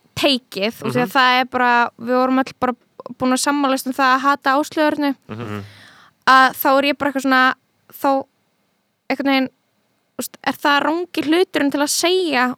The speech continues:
Speaker 1: og það eru ógeðslega mikið mistök og því að við get-, við getum ekki pólísað okkur inn í það að við segjum ekki neitt og við þorum ekki að vera með nuance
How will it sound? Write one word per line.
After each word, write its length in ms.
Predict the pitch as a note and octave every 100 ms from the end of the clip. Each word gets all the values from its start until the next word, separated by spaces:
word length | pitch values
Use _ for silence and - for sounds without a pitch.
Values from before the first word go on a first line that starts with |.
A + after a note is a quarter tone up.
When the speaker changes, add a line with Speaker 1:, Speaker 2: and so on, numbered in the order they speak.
| _
Speaker 1:
og 260 | - A#3+ A3
það 440 | - E4 F4+ D#4
eru 320 | C4+ C4 C4+ -
ógeðslega 400 | F4 - C#4 C4
mikið 180 | C4 B3+
mistök 560 | C4+ D#4+ - - F#3 G#3+
og 80 |
því 100 | A3+
að 100 | A#3 A#3
við 100 | B3+
get-, 160 | B3+ -
við 180 | A#3 C4+
getum 180 | C4+ C4+
ekki 160 | C4+ -
pólísað 800 | - D4+ E4 D#4+ E4+ F#4 D4 C4+ C#4
okkur 180 | C4 C4 - - - _ _ _ _ _ _
inn 240 | D#4 F4 D4+
í 80 | D4
það 380 | F4 C#4+ B3 -
að 180 | C4 B3+
við 220 | C4+ B3+
segjum 500 | - - D4+ D#4+ D4+
ekki 120 | A#3+ A3
neitt 340 | G3+ G#3+ -
og 80 | A#3
við 120 | B3+
þorum 320 | - D#4 D#4 D4
ekki 120 | C#4+
að 20 |
vera 120 | C#4+
með 120 | C#4
nuance 340 | C#4+ C#4+ C#4